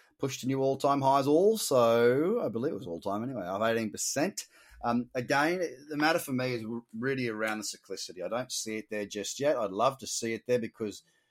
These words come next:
geez, it's been steaming pretty hard when it gets going. It's at thirty-nine point seven cents, down two point six one percent. And finally, on to Link.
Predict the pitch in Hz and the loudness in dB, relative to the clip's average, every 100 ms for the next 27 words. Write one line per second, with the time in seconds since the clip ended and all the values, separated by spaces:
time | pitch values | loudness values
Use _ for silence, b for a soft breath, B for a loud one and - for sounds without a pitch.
0 | _ - 127 113 92 101 92 - 107 113 | _ -4 -2 -2 -6 -8 -6 -6 -4 -4
1 | 107 101 104 95 107 113 98 95 98 - | -4 -4 -4 0 2 0 -2 -8 -8 -6
2 | 110 110 113 b b b 131 123 135 - | -4 -2 -6 b b b -2 -2 -4 -2
3 | 139 165 135 107 101 - 110 - 117 107 | -2 0 -2 -2 -6 -8 -6 -4 -4 -4
4 | 101 113 110 127 127 123 147 151 107 101 | -4 -6 -4 -4 -4 -2 -4 -4 -8 -6
5 | 127 - 131 131 123 120 143 151 - 143 | -8 -8 -6 -6 -6 -6 -6 -8 -8 -6
6 | 170 110 113 117 143 139 - | -4 -4 -6 -4 -4 -6 -8